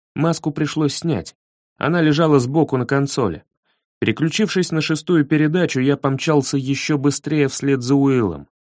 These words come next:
Дэймон возглавлял нашу автоколонну.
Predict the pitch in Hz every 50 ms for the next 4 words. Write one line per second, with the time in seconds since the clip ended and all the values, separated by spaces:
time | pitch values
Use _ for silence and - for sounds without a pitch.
0 | _ _ _ _ _ _ _ _ _ - 104 101 110 143 156 147 127 110 95 87
1 | - _ _ _ - - 110 107 110 107 117 113 110 104 117 127 123 117 117 117
2 | 110 - - 113 110 - - 110 - 131 131 127 107 87 78 78 76